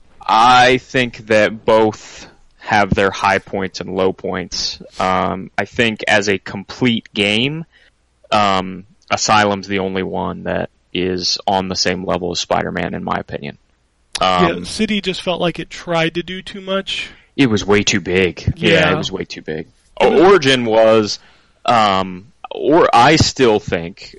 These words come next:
Speaker 1: that Origin has the best story in the entire group.
Speaker 2: Agreed. It
Speaker 1: Um,
Speaker 2: does.
Speaker 1: but the, um, uh, Origin just, it didn't have, some of the gameplay wasn't as good, and it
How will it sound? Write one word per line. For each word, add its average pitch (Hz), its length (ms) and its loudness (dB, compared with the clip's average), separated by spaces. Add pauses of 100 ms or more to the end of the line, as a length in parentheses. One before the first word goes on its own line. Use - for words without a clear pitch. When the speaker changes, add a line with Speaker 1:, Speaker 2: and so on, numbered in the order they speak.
Speaker 1:
that 98 400 0
Origin 101 760 0 (160)
has 101 400 0
the 101 100 -2
best 104 520 0
story 101 800 -2
in 101 200 -2
the 92 140 -4
entire 90 560 -2 (100)
group. 113 320 -2 (280)
Speaker 2:
Agreed. 165 480 -6 (100)
It 160 60 -4
Speaker 1:
Um, 98 260 2
Speaker 2:
does. 85 180 -8 (280)
Speaker 1:
but 107 420 6
the, 104 540 0
um, 92 600 -2 (600)
uh, 95 280 2
Origin 107 480 2
just, 101 480 0 (560)
it 113 180 -4
didn't 117 280 0
have, 101 720 0 (680)
some 135 220 -2
of 135 60 2
the 123 60 2
gameplay 113 520 2
wasn't 107 380 2
as 101 100 -2
good, 110 380 4
and 101 220 -4
it 98 180 2